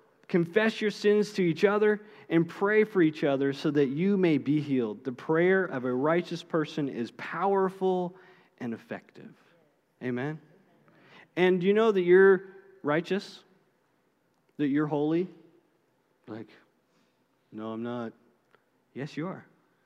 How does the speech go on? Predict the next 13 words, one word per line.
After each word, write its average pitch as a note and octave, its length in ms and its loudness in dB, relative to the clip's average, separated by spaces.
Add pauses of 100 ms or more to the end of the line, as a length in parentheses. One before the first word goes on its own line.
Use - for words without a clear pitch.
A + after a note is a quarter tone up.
(680)
If C#3+ 180 -2
you G3 200 -2
call E3+ 360 -2
Jesus C#3+ 540 -2
your C#3 160 -2
King, D3 440 -6 (640)
your C#3+ 220 2
Lord, C3 500 2 (840)
that C3+ 400 -4
you F3 200 0
have C3+ 240 -6
His D3 240 -2
righteousness. D3+ 880 -8